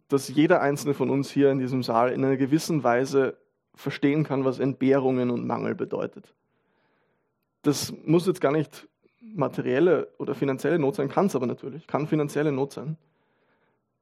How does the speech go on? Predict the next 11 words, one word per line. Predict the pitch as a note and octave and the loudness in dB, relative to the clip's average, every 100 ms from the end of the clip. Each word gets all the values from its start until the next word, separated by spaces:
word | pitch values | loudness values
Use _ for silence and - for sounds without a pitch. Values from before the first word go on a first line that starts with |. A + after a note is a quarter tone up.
| _ | _
Das | - C#3 | -6 0
kann | C#3 D#3+ | 2 4
aber | E3 | 4
genauso | D3+ B2 C#3 E3+ | 4 2 2 2
sein, | C#3+ C#3 | 2 2
dass | C#3+ - | 0 0
du | C#3+ | 0
dich | C#3+ | 2
nach | C#3 C3+ | 0 -2
Erfolg | B2+ - B2 C3+ - | -4 0 2 2 -4
sehnst | - G#2+ C#3 B2+ - | -4 -4 -4 -12 -14